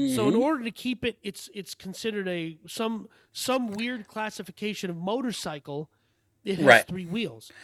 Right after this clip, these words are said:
Speaker 1: Well,
Speaker 2: Now,
Speaker 1: I'm sure
Speaker 2: if
Speaker 1: it
Speaker 2: you
Speaker 1: falls under the category of recreational vehicle,
Speaker 2: Yeah,
Speaker 1: right, of
Speaker 2: but to
Speaker 1: some
Speaker 2: get it
Speaker 1: sort.
Speaker 2: on the,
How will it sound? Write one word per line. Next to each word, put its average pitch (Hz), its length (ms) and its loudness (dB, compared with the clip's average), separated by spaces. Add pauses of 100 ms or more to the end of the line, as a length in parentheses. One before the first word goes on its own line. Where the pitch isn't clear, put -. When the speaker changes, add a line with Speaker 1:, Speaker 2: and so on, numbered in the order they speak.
(220)
Speaker 1:
Well, 226 280 12
Speaker 2:
Now, 185 60 8
Speaker 1:
I'm 196 80 10
sure - 160 12
Speaker 2:
if 180 80 8
Speaker 1:
it - 40 -2
Speaker 2:
you 208 80 12
Speaker 1:
falls 185 140 12
under 180 140 6
the 156 60 6
category 156 420 12
of 123 180 2
recreational 131 800 8
vehicle, 110 560 -2
Speaker 2:
Yeah, 196 200 -4
Speaker 1:
right, 127 220 12
of - 60 4
Speaker 2:
but 135 100 8
to - 60 2
Speaker 1:
some - 200 10
Speaker 2:
get - 40 6
it - 20 6
Speaker 1:
sort. 101 200 4
Speaker 2:
on 220 140 -4
the, 156 140 -14